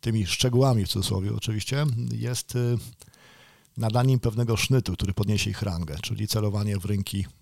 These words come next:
premium, czyli inaczej mówiąc zwiększeniem przychodów ze sprzedaży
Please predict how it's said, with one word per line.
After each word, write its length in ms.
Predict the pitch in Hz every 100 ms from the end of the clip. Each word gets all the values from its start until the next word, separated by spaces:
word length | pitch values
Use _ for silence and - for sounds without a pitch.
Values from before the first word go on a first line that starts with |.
| -
premium, 400 | - 92 76 69 - _
czyli 380 | - 185 165 135 120
inaczej 340 | 120 120 113
mówiąc 320 | 107 107 107 101
zwiększeniem 580 | 104 101 113 107 101 98 - - _ _ _
przychodów 680 | - - 120 135 131 123 113
ze 80 | 107
sprzedaży 500 | - 101 98 87